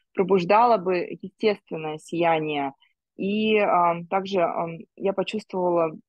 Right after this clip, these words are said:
упругость кожи, тоже она, вот этот тургор, он повысился. Тоже не может, знаете, не радовать,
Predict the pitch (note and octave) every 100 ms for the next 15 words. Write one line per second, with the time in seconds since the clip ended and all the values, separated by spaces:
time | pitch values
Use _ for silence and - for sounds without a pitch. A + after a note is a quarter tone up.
0 | _ F3+ - F#3+ E3 D#3 - - F3 A3
1 | G#3 - E3 E3+ D#3 D#3 - - E3 -
2 | G#3+ F#3+ E3 F3+ F3+ D#3 D3+ - - -
3 | - _ _ _ - _ F3+ F3 F3 G3+
4 | G#3 G#3+ G#3 E3+ F#3+ F3+ F3 F3 E3+ F#3
5 | C#4 C4 F3+ E3+